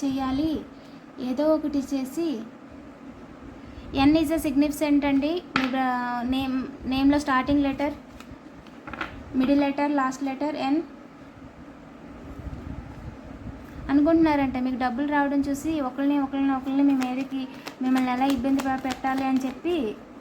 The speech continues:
ప్లాన్ చేస్తున్నారంటండి. బ్యాలెన్స్ అయిపోతారు ఇలా వదిలేస్తే మీరు అని చెప్పి.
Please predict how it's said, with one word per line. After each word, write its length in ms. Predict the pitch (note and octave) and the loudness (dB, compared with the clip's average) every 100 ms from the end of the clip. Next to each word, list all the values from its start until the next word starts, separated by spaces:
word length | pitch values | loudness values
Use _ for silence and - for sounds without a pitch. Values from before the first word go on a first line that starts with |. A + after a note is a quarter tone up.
| - - - - - - C4 | -18 -18 -18 -18 -18 -10 -2
ప్లాన్ 260 | B3 C4+ C#4 | 2 4 4
చేస్తున్నారంటండి. 760 | C#4 C4+ C4 B3 A#3+ A3+ A3+ A3 | 0 -2 -2 0 -2 -2 -4 -4
బ్యాలెన్స్ 380 | A#3 A#3+ C4+ | -2 0 0
అయిపోతారు 380 | C4+ B3+ B3+ A#3+ | -2 -2 -2 -2
ఇలా 180 | A#3 A#3 | -2 -2
వదిలేస్తే 460 | A3+ A3+ A#3 - A#3 | -2 -4 -6 -6 -6
మీరు 260 | A3+ G#3+ | -4 -6
అని 260 | A3 G#3+ G#3 G#3 | -6 -6 -8 -10
చెప్పి. 180 | - | -10